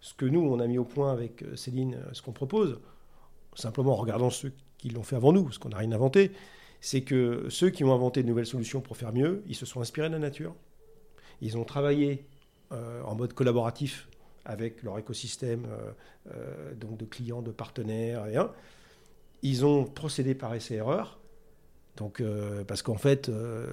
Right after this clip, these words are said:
l'heuristique, je pense, est une bien meilleure façon d'y arriver que l'approche classico-française où, en fait, on veut éliminer tous les risques d'entrée de jeu, on fait, euh, parce,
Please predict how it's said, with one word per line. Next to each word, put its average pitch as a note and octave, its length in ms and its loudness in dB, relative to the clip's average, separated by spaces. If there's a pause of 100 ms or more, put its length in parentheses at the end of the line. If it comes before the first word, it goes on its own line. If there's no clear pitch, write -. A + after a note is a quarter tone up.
l'heuristique, C#3 800 6
je - 60 -12
pense, B2 240 2
est - 120 -2
une A2+ 140 2
bien C#3 240 10
meilleure D#3+ 320 10
façon C#3 320 6
d'y B2 100 10
arriver B2 380 8 (520)
que C3+ 100 4
l'approche B2+ 500 4
classico-française B2+ 1300 2
où, A2+ 120 -6
en G2+ 60 -6
fait, C3+ 220 -6
on A2 80 -4
veut A#2+ 280 -2
éliminer A2 300 0
tous G3+ 120 2
les D#3+ 80 6
risques C#3+ 320 4
d'entrée B2+ 280 -2
de A#2 40 -4
jeu, C3+ 380 6 (220)
on A2 80 -6
fait, C3+ 320 0
euh, A#2 120 0
parce, A2+ 220 -6